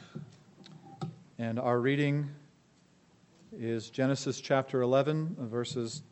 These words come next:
ten through thirty-two, through the end of the chapter. So find your place there and stand with me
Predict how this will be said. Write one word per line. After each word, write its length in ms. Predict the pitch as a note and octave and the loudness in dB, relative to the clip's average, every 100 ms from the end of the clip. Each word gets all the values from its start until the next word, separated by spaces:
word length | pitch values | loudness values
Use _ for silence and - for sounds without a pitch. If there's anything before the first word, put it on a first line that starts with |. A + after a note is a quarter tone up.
| - - | -20 -6
ten 240 | - C#3 | 0 2
through 200 | C3+ B2+ | 2 -2
thirty-two, 640 | A#2 C3+ B2 B2 C#3 D#3 G3+ | 2 4 4 2 2 2 2
through 180 | D3 | -2
the 100 | A#2 | 0
end 140 | B2 B2+ | 0 0
of 80 | A#2 | -2
the 80 | |
chapter. 520 | G#2+ C3+ B2+ - D#3+ F3 - - - - - _ - - - - - - | -2 0 2 2 0 -2 -14 -20 -20 -20 -20 _ -20 -20 -20 -20 -16 -14
So 500 | - - G#2 G#2 G#2 - - - | -12 -10 -6 -6 -8 -12 -20 -4
find 240 | B2 B2+ B2 | 2 2 2
your 80 | |
place 380 | B2 - C3+ C3+ | 0 4 4 4
there 380 | - C#3+ D#3+ F3+ | 2 4 6 4
and 200 | A#2 G#2+ | 2 -2
stand 340 | - C3+ C3+ | 0 2 4
with 220 | C3+ C#3+ C#3+ | 4 2 2
me 240 | D#3 F3 | 2 0